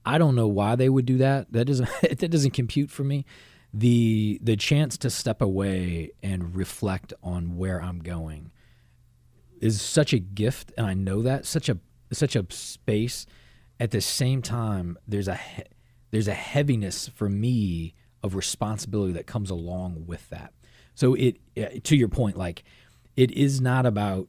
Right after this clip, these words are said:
"Well, let's just go to the beach for six months." It, y-, y-, that's just not what this is about. And maybe that's because, um,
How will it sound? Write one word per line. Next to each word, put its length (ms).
"Well, 140
let's 160
just 180
go 140
to 60
the 120
beach 380
for 140
six 300
months." 520
It, 200
y-, 340
y-, 100
that's 180
just 160
not 120
what 100
this 180
is 100
about. 500
And 160
maybe 220
that's 200
because, 540
um, 640